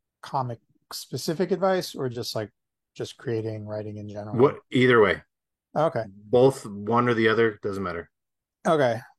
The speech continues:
Speaker 1: So I would say probably the most valuable thing that helped, helped me,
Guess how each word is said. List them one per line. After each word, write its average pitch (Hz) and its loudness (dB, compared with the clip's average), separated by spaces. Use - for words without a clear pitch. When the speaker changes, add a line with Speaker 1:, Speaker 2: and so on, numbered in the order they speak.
Speaker 1:
So 165 2
I 160 4
would 170 -2
say 180 -4
probably 151 0
the 139 -4
most 131 -6
valuable 127 -4
thing 120 -10
that 117 -10
helped, 117 -4
helped - -4
me, 127 -4